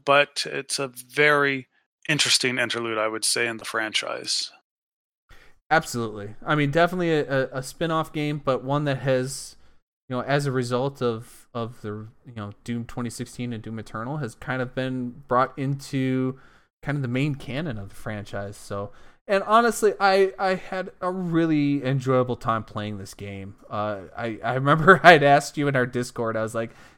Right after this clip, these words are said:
Speaker 2: "Is it sacrilege that I actually enjoy Doom sixty-four more than Doom and Doom two?" And you said yes.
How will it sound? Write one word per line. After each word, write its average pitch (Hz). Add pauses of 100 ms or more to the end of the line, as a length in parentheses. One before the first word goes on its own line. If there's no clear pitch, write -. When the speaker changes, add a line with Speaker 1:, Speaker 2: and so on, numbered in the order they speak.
(100)
Speaker 2:
"Is 104
it 180
sacrilege 156
that 120
I 135
actually 135
enjoy 117
Doom 120
sixty-four 113
more 110
than 104
Doom 110
and 101
Doom 104
two?" 120
And 107
you 131
said 127
yes. 104